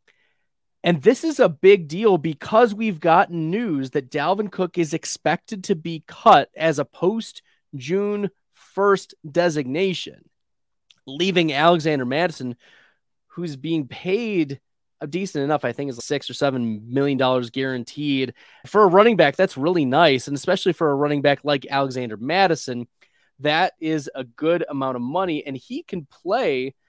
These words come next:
He stepped in from time to time in Cook's absences when Cook's had his shoulder injury. But Mattison last year was not very effective.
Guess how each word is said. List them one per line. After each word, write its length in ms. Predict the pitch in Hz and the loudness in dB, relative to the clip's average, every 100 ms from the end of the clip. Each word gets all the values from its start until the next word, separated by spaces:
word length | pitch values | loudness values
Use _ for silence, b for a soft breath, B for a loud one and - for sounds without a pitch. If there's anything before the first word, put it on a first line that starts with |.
| - | -6
He 160 | 202 | -2
stepped 360 | 254 - 240 - | 0 4 4 4
in 200 | 220 233 | 2 0
from 160 | 170 | -6
time 240 | 147 160 165 | -4 -2 -2
to 80 | 151 | -2
time 420 | 156 165 170 147 - _ - | -2 0 0 -2 -8 _ -10
in 300 | 170 196 185 | -4 -4 -4
Cook's 340 | - 190 - - | -2 -2 -4 -12
absences 580 | 123 131 131 127 - 127 | -6 -6 -4 -10 -10 -8
when 180 | 123 127 | -8 -8
Cook's 220 | 139 - | -10 -8
had 160 | 131 | -6
his 120 | 131 135 | -6 -10
shoulder 500 | - 117 123 123 123 | -8 -8 -6 -6 -6
injury. 760 | 123 120 127 117 120 123 120 b b b b b - | -4 -4 -4 -6 -4 -2 -4 b b b b b 4
But 160 | 175 | 4
Mattison 440 | 180 202 269 - 269 | 6 2 0 -4 -6
last 460 | 180 185 180 - | -2 0 -2 -4
year 200 | 190 185 | -2 0
was 260 | 160 160 151 | 0 -4 -4
not 600 | 151 143 139 190 240 - - _ _ _ _ _ _ _ | -4 -2 0 0 -2 -6 -20 _ _ _ _ _ _ _
very 380 | 139 156 151 147 | 4 6 6 4
effective. 760 | 123 143 147 - 123 - _ | 2 0 0 0 -8 -8 _